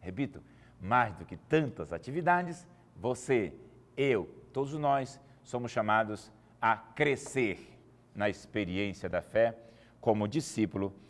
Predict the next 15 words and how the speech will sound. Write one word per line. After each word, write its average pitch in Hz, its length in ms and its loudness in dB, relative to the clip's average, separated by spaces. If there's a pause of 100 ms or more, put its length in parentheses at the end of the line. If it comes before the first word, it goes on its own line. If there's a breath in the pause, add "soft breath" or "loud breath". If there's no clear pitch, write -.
e 101 100 -6
missionário 87 800 -6
de 82 140 -12
Jesus 78 340 -12
Cristo. - 320 -20 (1200 soft breath)
E 254 140 -4
preparei 135 920 8 (140)
alguns 131 640 4
textos 180 500 0
bíblicos 202 600 -8
que 170 120 -12
nos 180 200 -12
falam 127 500 4 (400 loud breath)
dessa 120 400 2
necessidade 110 880 0